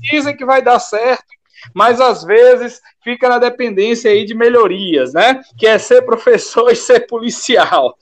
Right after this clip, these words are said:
Mas faz parte, né? Faz parte e a gente tem um grande prazer em exercer as duas atividades. Bom, eu sou natural da Bahia,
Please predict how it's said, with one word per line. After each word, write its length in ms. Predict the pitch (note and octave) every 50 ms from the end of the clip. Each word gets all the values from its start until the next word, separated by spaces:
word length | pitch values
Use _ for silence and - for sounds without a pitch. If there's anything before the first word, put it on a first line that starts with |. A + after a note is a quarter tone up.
| _ G#2+ G2+ - - _ _ _ _ _ _
Mas 680 | - F#3 G3+ G#3+ A3+ A3+ A#3 B3+ C#4+ D#4 D4+ - - -
faz 360 | - G3 G3+ D#4+ D#4+ - -
parte, 560 | - - G3+ F3+ D#3+ D3 C3+ - - - E3
né? 260 | D#3 F3 A3 C4+ C4+ B2 - _ _ _ _
Faz 300 | G3 G3+ A3 A3+ A3 -
parte 500 | - - F#3+ G3 G#3+ A#3 A#3+ A#3+ - C#4
e 40 | C4
a 80 | A#3+
gente 340 | A#3 A#3 A#3 A#3 A#3 - C4+
tem 300 | G#3+ _ G#3+ G#3 G#3+ A3
um 100 | A#3 A#3
grande 420 | G3 G#3 A3 A#3 B3+ C4 B3+ C#4+ C#4+
prazer 600 | - - C#4 C4+ B3+ A3 F3+ D#3+ F3 G3 G#3 A3+
em 100 | A#3+ B3
exercer 480 | B3 A#3+ A#3+ A3 F#3 - - A3 A3+
as 100 | A3 F#3+
duas 240 | E3 G#3 A3 A3 A3
atividades. 640 | A3+ A3 - B3 B3 C4+ - D#3+ C3 A#2 G#2+ A2+ -
Bom, 300 | G3 D#4+ D4 A3+ - - - - - - _
eu 140 | - C4+ D4+
sou 180 | D4 - E4+ D#4+
natural 480 | C4+ C4+ C4+ C4+ - A#3 G3 F#3 F#3 F3+
da 100 | F3 F3
Bahia, 640 | E3+ F#3+ A#3+ C#4 B3+ A#3 A3+ A#3+ C4+ D4+ F4+ -